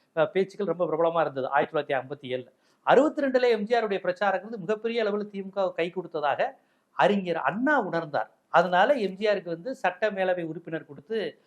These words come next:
அழகு பார்த்தார். அப்புறம் அறுபத்தி ஏழுல எம் ஜி ஆர் துப்பாக்கி சூடு அனுபவிச்சது, பிரச்சாரம் செஞ்சது, எல்லாம் சேர்த்து நல்ல வெற்றி கிடைச்சது. So, வெற்றியில எம் ஜி ஆருக்கு பங்கு இருக்குன்னு அண்ணாவே நினைச்சாரு. சிறுசேமிப்பு துணைத் தலைவர் பொ-, பொறுப்பு கொடுத்தாங்க.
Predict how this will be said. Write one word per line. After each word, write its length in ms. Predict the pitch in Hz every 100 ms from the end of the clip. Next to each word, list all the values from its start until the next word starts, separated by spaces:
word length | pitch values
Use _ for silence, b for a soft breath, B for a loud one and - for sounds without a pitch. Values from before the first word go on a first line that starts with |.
| _
அழகு 260 | - 151 127
பார்த்தார். 340 | 123 110 - _ _ _
அப்புறம் 300 | - 202 285
அறுபத்தி 520 | 214 220 277 - 247 220
ஏழுல 520 | 214 240 254 208 165 - -
எம் 180 | 185
ஜி 120 | 202 214
ஆர் 140 | 196
துப்பாக்கி 320 | 175 202 196
சூடு 260 | 196 185 180
அனுபவிச்சது, 560 | 180 185 185 180 190 190
பிரச்சாரம் 440 | - 170 202 185 180
செஞ்சது, 500 | 170 165 170 175 185 _ _
எல்லாம் 400 | - 170 214 233
சேர்த்து 520 | 208 196 180 247 254 - 202
நல்ல 260 | 180 190 208
வெற்றி 260 | 180 - 202
கிடைச்சது. 440 | 180 - 185 294
So, 280 | 226 262 220
வெற்றியில 260 | 220 254
எம் 180 | 247 214
ஜி 100 | 208
ஆருக்கு 200 | 220 202
பங்கு 320 | - 185 208
இருக்குன்னு 200 | 208 220
அண்ணாவே 640 | 208 190 202 196 208 190 - _ _
நினைச்சாரு. 520 | 147 180 185 185 202 226
சிறுசேமிப்பு 480 | 220 226 233 220 208
துணைத் 260 | - 190 185
தலைவர் 400 | 180 175 151 b b _
பொ-, 160 | 170 165
பொறுப்பு 280 | 175 185 175
கொடுத்தாங்க. 420 | 160 156 156 147